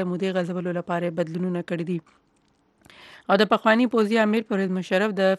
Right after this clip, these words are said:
فیصلې، د قضیې د فیصلې ودرولو لپاره عدالت ته خواست کړي. پاکستان بار کونسل د تحریک انصاف حکومت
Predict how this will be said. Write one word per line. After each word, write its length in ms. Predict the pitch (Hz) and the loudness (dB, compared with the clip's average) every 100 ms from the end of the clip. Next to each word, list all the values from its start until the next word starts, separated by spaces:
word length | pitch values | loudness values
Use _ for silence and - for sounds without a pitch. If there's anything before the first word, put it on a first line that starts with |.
| 190 | -2
فیصلې، 360 | 175 - 196 202 202 _ - - - _ 190 185 202 | -4 -2 0 0 -4 _ -20 -20 -20 _ 0 2 2
د 100 | 208 | 2
قضیې 280 | 196 233 247 | 2 2 2
د 100 | 220 | 2
فیصلې 760 | 214 196 - 226 208 214 220 190 | 2 0 -2 0 2 2 2 -2
ودرولو 340 | 180 190 196 185 | 0 0 2 2
لپاره 400 | 196 185 190 180 | 2 2 2 2
عدالت 360 | 180 180 - - | 0 0 -2 0
ته 100 | 226 _ _ - _ - | 0 _ _ -20 _ 2
خواست 260 | 202 185 - | 4 4 -2
کړي. 240 | 180 170 - _ _ _ - | -2 -2 -6 _ _ _ 0
پاکستان 480 | 208 202 214 254 254 226 | 2 2 2 2 4 4
بار 120 | 226 | 2
کونسل 340 | 226 214 262 247 | 0 -2 -2 -2
د 100 | 220 | -2
تحریک 340 | 202 190 190 196 190 196 - _ - _ 202 | -2 -2 -4 -2 -2 -2 -6 _ -20 _ -4
انصاف 500 | 196 233 240 240 - 247 | 2 4 6 4 0 0
حکومت 480 | 226 220 208 226 | 0 0 0 0